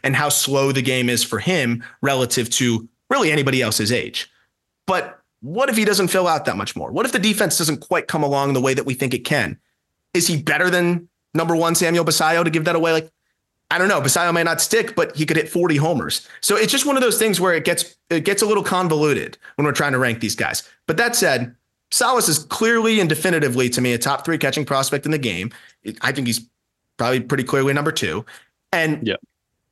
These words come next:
Speaker 1: I mean, to make contact at an eighty-six percent clip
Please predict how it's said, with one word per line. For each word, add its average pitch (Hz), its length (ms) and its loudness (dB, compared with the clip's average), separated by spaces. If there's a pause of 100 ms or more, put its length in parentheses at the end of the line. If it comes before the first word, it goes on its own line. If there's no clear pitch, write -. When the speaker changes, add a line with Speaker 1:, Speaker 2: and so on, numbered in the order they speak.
(160)
Speaker 1:
I 175 80 2
mean, 185 140 2
to 185 100 0
make 220 180 0
contact 185 640 0
at 151 100 0
an 135 80 0
eighty-six 160 440 0
percent 147 340 -2
clip 147 300 0